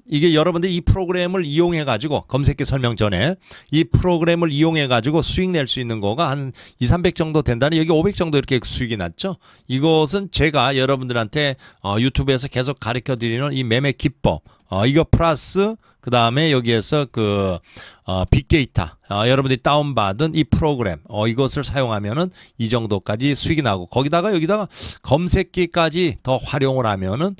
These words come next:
더 많은 수익을 여러분들이 낼 수가 있어요. 검색기는 어떻게 운영이 되느냐? 바로 여기 이렇게, 어, 종목을 이렇게 알려줍니다. 어, 이렇게 그 검색을 해가지고 알려주면 여러분들이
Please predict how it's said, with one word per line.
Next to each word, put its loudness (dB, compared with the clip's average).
더 2
많은 -2
수익을 -4
여러분들이 -4
낼 -4
수가 -4
있어요. -6
검색기는 -2
어떻게 -2
운영이 2
되느냐? 0
바로 0
여기 0
이렇게, -2
어, -4
종목을 0
이렇게 -2
알려줍니다. -2
어, -4
이렇게 -6
그 -6
검색을 -2
해가지고 -2
알려주면 0
여러분들이 0